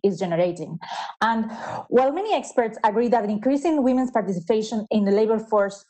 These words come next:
could be a key determinant for the post-pandemic economic recovery, there is still a lack of consent on specific efforts on how to address that challenge.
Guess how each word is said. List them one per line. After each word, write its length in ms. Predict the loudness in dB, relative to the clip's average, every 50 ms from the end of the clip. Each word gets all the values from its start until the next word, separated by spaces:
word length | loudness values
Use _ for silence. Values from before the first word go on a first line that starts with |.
| _ _
could 200 | 0 0 0 2
be 320 | 0 0 0 -2 -4 -6 -8
a 100 | -8 -8 -10 -10 _ 0
key 160 | 0 2 2
determinant 760 | 2 0 -2 -2 -2 0 0 2 2 2 2 0 -2 -2 0
for 120 | 0 0 2
the 120 | 0 -2
post-pandemic 840 | -2 -2 -2 -2 -2 -2 -2 -2 0 2 2 0 0 -2 -2 -2 -2
economic 400 | -2 0 0 0 2 0 0 -2 -2 -2
recovery, 540 | -2 0 0 0 0 0 0 0 -2 -4 -8 -12 -18 -18 -12 -2
there 160 | 0 0 0 2
is 100 | 0 -6 -8
still 260 | -4 -2 0 2 4
a 40 | 4
lack 180 | 2 2 2 0
of 140 | -4 -4 -2
consent 480 | 0 0 0 0 0 0 0 0 -2 -4 -2 0
on 180 | 0 0 0 -2
specific 480 | -2 -4 -2 -2 -2 -2 -2 -4 -2 0
efforts 420 | 0 0 0 0 -2 -2 -2 -2 -4 -2
on 120 | 0 0
how 380 | 0 0 0 2 2 2 2 0
to 140 | -2 -2
address 400 | -2 0 2 2 2 0 -2 -2 -2
that 220 | 0 0 0 -2
challenge. 600 | -4 -4 -6 -6 -6 -8 -10 -10 -10 -12 -12 -16